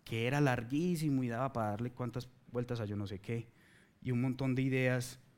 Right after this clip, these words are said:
eh, que trataban de darle fuerza a la idea del D N A, no por su valor epistemológico y lógico, sino precisamente por la exacerbación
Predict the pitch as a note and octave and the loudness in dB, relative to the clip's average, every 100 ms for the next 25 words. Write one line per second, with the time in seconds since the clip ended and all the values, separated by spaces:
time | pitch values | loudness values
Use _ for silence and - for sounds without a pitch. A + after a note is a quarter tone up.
0 | - - A#2+ A2+ G#2+ G#2+ G#2 G#2 G2+ - | -20 -8 -2 0 2 2 0 0 -4 -10
1 | - - G#2 A2 G#2+ B2 B2 G#2 A2 B2 | -12 -8 -4 -2 0 0 0 0 0 -2
2 | C3+ A#2+ B2+ A2+ G#2 A2 A#2+ A#2+ A2+ - | -2 -2 -2 -2 0 0 0 0 -2 -8
3 | - - _ G2+ G2+ G#2 A2+ A#2+ A#2 A2+ | -20 -20 _ -4 0 0 0 2 2 0
4 | A#2+ A#2 - A#2 A#2+ - - - - - | 0 -4 -4 -4 -6 -10 -20 -20 -20 -10
5 | - A2+ G#2 G#2+ A#2+ A#2+ G#2 G#2+ G2+ G#2 | -4 0 0 0 -2 -2 -4 -4 -2 -2
6 | A2 A2 A2+ - G#2+ A#2+ A#2 A2+ B2+ G#2+ | -2 -2 -6 -6 -6 -6 -4 0 0 0
7 | B2+ - A#2 G#2 - - - _ _ _ | -4 -6 -6 -8 -12 -20 -20 _ _ _
8 | - B2+ A2+ B2+ B2 C3 C3 B2+ A#2+ B2 | -2 0 0 -2 0 0 2 0 0 -2
9 | A#2+ A2 A2+ G#2+ A#2+ A2 G#2+ G2+ F#2+ B2 | 0 0 0 0 -2 -2 -2 -4 -4 -2
10 | C#3+ C3 | 0 -2